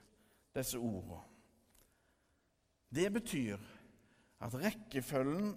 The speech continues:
er forskjellig fra person til person. Noen begynte med tro, andre med tjeneste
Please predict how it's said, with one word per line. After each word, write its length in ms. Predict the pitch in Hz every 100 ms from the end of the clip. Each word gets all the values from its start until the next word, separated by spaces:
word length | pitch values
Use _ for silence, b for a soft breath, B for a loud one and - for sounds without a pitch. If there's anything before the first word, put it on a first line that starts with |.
| 208
er 80 | 143
forskjellig 760 | 185 - - 127 104 110 139 139 B B B B
fra 160 | - 110 117
person 640 | 147 - - 160 208 254 B B B B B B -
til 120 | -
person. 480 | 175 - 127 95 98 - - - _ _ _ _ _ _ _ _ _ b b -
Noen 580 | 196 220 208 - 254 302
begynte 460 | 226 151 127 - 160
med 140 | 175
tro, 220 | - 208 208 110 - - - - - - _ _ _ _ _ _ _ -
andre 440 | 214 202 143 135 175
med 160 | 208
tjeneste 720 | 214 220 190 135 131 - 190